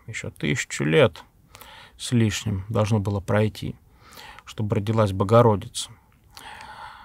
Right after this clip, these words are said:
Или думаете, Господь не пришёл бы ещё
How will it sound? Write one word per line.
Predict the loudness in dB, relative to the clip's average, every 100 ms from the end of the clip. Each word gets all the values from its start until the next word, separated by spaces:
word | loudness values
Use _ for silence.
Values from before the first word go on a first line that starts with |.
| -20 _ _ _ -20 -20 -2
Или | 2 6
думаете, | 8 6 6 2 -2
Господь | 0 0 0 2
не | 2
пришёл | 2 2 6 6
бы | 6 2
ещё | 0 -2 -2 -4